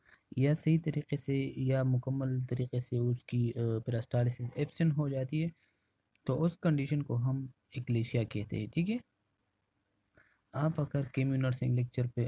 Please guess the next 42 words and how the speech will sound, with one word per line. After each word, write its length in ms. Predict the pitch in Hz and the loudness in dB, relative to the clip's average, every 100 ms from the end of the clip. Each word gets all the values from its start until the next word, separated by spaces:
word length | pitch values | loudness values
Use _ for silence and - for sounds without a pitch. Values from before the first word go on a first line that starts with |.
| - | 0
Ahmad 300 | 123 123 120 | 0 0 -2
पे 160 | - 113 | 0 0
नए 180 | 117 | 2
हो 180 | 135 127 | 2 0
तो 120 | 127 | -2
subscribe 520 | 113 - _ 127 135 139 | -4 -6 _ -2 -2 -2
कीजिए 220 | 139 127 107 | -4 -2 -2
और 120 | 117 | -2
like 260 | 120 139 - | 0 0 -2
कीजिए, 220 | 135 131 | -2 0
ये 120 | 123 | 2
हमारे 320 | 123 123 123 | 4 4 4
लिए 120 | 127 | 2
motivation 520 | 135 127 131 131 127 113 | 0 -2 0 -2 -2 -2
होती 340 | 104 117 107 | -2 -4 -2
है, 140 | 113 | -2
ठीक 220 | 107 151 180 | 0 -2 -2
है। 100 | 180 - _ - | -4 -8 _ -6
और 120 | 120 113 | -4 -2
share 240 | - 151 | 0 0
कीजिए 420 | 151 143 139 139 | 2 0 2 0
अपने 340 | 135 127 - 120 | -2 -6 -2 0
दोस्तों 300 | 131 - 139 | 0 -2 -4
के 80 | |
साथ 180 | 123 127 | -2 -4
ताकि 440 | 127 117 117 120 127 _ - _ _ - | -2 -2 -2 -2 -4 _ -20 _ _ 0
उनको 260 | 147 139 | 2 4
भी 140 | 131 127 | 2 4
पैदा 300 | 123 117 117 | 4 2 2
हो 180 | 113 101 | -2 -4
जाए, 240 | 104 113 _ _ _ _ _ | -6 -8 _ _ _ _ _
ठीक 160 | 175 185 | -2 0
है। 140 | 214 - _ _ _ _ _ - _ _ _ 147 | -2 -6 _ _ _ _ _ -20 _ _ _ 0
Eclasia 480 | 160 165 196 214 190 | 4 4 4 0 2
is 200 | 147 127 - | 2 0 0
absence 440 | 165 - 180 175 - | -2 0 -2 -2 -2
or 140 | 117 117 - | 0 0 4
ineffective 500 | 160 165 156 - 151 - | 4 6 2 -2 -6 2
peristalsis 560 | 123 123 139 147 139 131 - | 2 2 2 2 2 -2 0
of 160 | 120 113 - - | 0 0 -10 -2
the 140 | 123 123 | 2 4
distal 520 | 151 - 139 139 147 | 2 0 -2 0 -4